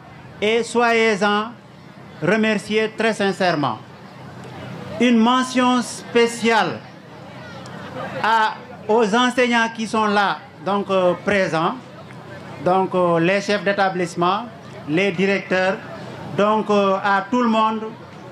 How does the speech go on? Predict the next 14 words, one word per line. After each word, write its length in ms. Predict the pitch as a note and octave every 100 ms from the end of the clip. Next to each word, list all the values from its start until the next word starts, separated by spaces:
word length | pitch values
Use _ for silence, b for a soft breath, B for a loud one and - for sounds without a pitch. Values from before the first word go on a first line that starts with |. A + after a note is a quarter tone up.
| - -
à 120 | G3 G3
toutes 200 | B3+ -
ces 160 | C4
personnalités 800 | B3+ A3+ A#3 A#3 A3+ A3+ A#3+ A3+
qui 180 | A3+ A3
ont 120 | A3
sacrifié, 720 | - A3 A3 G#3 G3+ G#3 G#3
donc, 300 | G#3 G3+ G3
de 80 | E3+
leur 300 | G3 G#3 G3
temps 280 | G3+ F#3+ F#3 - - - - -
pour 220 | G#3 G#3+
nous 280 | F#3+ G#3 F3
honorer. 520 | G#3 G3 F3+ E3 B2